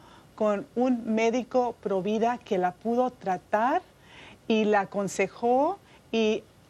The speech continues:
su bebita nació sana. Ella pudo recibir tratamiento para su condición. El aborto no la hubiera,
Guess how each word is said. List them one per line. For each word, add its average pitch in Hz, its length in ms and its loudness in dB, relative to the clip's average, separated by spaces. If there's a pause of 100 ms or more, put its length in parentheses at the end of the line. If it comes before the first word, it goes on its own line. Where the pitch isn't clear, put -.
(100)
su - 220 -6
bebita 233 720 -2
nació 220 920 -4 (520)
sana. 247 640 0
Ella 233 320 2
pudo 247 340 -2
recibir 233 440 -2
tratamiento 220 800 -2 (260)
para 202 220 -4
su - 180 -4
condición. 202 640 -2 (480)
El 233 160 -2
aborto 262 500 -2
no 254 200 0
la 262 120 -2
hubiera, 233 540 -2